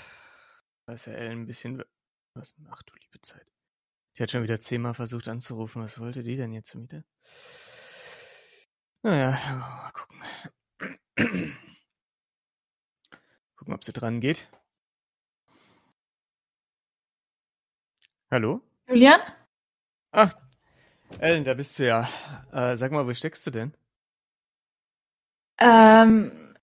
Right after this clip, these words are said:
Speaker 2: ich, ich weiß nicht. Das ist hier irgendwie so alles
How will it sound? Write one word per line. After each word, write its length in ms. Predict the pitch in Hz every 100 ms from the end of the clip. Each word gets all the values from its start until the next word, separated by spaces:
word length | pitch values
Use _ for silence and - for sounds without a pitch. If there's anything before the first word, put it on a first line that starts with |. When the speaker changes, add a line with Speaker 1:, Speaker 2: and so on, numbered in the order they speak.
| _ -
Speaker 2:
ich, 240 | 240 -
ich 180 | 233 -
weiß 380 | 220 269 311 -
nicht. 380 | 220 214 214 -
Das 160 | 226
ist 320 | 233 - - - - _ _ _ _ - -
hier 320 | 254 - 247
irgendwie 340 | 226 240 233
so 200 | 240 226
alles 500 | - 220 220 - -